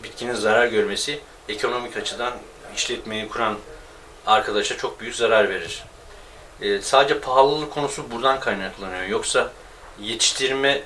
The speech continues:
kısmında pek o kadar sıkıntı yok. Zaten en büyük eziyeti, e, serayı kurup ve yetiştiren, satışa kadar gelen zaman aşamasındaki kişiler o zorluğu çekiyor.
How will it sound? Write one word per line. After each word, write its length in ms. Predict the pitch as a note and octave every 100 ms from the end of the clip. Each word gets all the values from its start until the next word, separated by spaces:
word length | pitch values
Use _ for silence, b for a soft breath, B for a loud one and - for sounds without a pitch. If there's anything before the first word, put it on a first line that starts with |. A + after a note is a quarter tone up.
| -
kısmında 580 | - - C3+ C3 C3 B2
pek 200 | C3+ -
o 120 | A#2+
kadar 220 | B2+ B2
sıkıntı 420 | A#2+ - B2+ A#2
yok. 120 | A2+ G#2+
Zaten 380 | G#2+ G#2 A#2+
en 200 | A#2 A#2
büyük 280 | A#2 A#2 - A#2+
eziyeti, 600 | A#2 G#2+ G#2+ - D3 - B B - - G2+
e, 380 | G2 F#2+ F#2+ F#2
serayı 440 | F#2 - A#2+ A2+ G#2+
kurup 340 | A#2+ B2+ -
ve 60 | G#2
yetiştiren, 640 | G#2 G#2+ - A2+ G#2 G#2+ - - B B -
satışa 460 | - - - - A2
kadar 460 | A2+ G#2 G2 - - -
gelen 340 | G#2 G#2+ G#2+ - - - A2 -
zaman 300 | G#2+ A2 G#2+
aşamasındaki 720 | G#2 G#2+ G2+ A#2 G#2 G#2 -
kişiler 420 | - - G#2+ G#2+
o 120 | F#2+
zorluğu 420 | F#2 F#2+ F2+ F2+
çekiyor. 340 | E2 - F#2